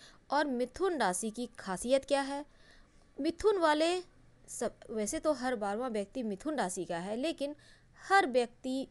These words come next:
एक ही तरह का नहीं होता, बल्कि मिथुन राशि के भी तीन हिस्से होते हैं।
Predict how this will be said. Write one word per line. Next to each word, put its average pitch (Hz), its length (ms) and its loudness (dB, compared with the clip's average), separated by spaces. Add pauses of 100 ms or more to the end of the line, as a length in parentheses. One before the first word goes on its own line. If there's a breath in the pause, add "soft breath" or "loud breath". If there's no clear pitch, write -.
(320)
एक 247 200 -2
ही 320 120 2
तरह 226 260 -2
का 247 160 -2
नहीं 214 360 -2
होता, 165 340 -10 (380 loud breath)
बल्कि 320 340 0
मिथुन 285 460 -4
राशि 254 280 -2
के 254 160 -6
भी 254 120 -6
तीन 226 300 -6
हिस्से 190 280 -4
होते 196 280 -8
हैं। 294 220 -6